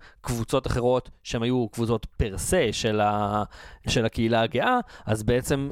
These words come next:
שילבו ידיים במאבק בתאצ'ר, ולמשל בתמיכה בקוראים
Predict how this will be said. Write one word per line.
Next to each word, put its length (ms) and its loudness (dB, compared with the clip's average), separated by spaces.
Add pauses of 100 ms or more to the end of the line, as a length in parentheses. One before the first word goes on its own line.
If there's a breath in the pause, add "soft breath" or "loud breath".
(120)
שילבו 500 0
ידיים 600 0
במאבק 680 0
בתאצ'ר, 760 -2 (300 loud breath)
ולמשל 760 0 (100)
בתמיכה 680 0 (280 soft breath)
בקוראים 800 -2